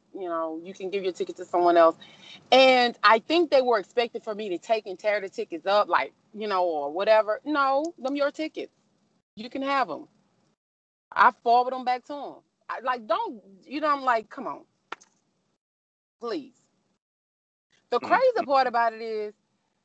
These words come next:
Speaker 1: um, when my cousin that was talking about getting married and stuff like that, the,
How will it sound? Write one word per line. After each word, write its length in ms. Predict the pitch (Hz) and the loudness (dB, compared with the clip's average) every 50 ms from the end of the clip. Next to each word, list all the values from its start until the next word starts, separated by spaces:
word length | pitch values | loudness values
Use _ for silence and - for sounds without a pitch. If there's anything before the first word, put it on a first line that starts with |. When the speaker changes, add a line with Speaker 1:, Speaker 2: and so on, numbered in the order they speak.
| _ _ _ _ _ _ | _ _ _ _ _ _
Speaker 1:
um, 600 | - 220 226 226 208 202 196 185 185 180 180 175 - _ _ _ _ _ _ _ _ _ _ _ _ _ _ _ _ _ _ _ _ _ _ _ _ _ - | -4 -2 -2 -2 -2 -2 -4 -6 -8 -10 -12 -16 -20 _ _ _ _ _ _ _ _ _ _ _ _ _ _ _ _ _ _ _ _ _ _ _ _ _ -16
when 600 | 208 202 233 226 220 220 214 208 202 196 196 - - | -12 -10 -8 -6 -6 -6 -6 -6 -8 -10 -12 -14 -4
my 220 | 190 208 240 277 | 0 2 2 2
cousin 360 | 262 - 285 269 269 277 277 269 | 2 0 0 0 0 0 -2 -4
that 80 | 247 | -6
was 140 | 240 240 - | -6 -4 -2
talking 260 | 262 233 233 233 226 | 0 0 0 0 -2
about 340 | 226 214 208 202 190 180 - _ _ - 165 | -2 0 0 0 -2 -4 -6 _ _ -16 -10
getting 260 | 214 233 240 233 214 | -8 -8 -8 -6 -4
married 300 | 214 214 220 226 226 226 | -2 0 2 2 0 -2
and 80 | 220 - | -4 -6
stuff 180 | - 233 226 - | -6 -6 -4 -2
like 200 | 247 226 233 - | -2 -2 -2 -2
that, 220 | - 240 226 220 - | -4 -6 -4 -6 -6
the, 120 | 196 190 | -10 -12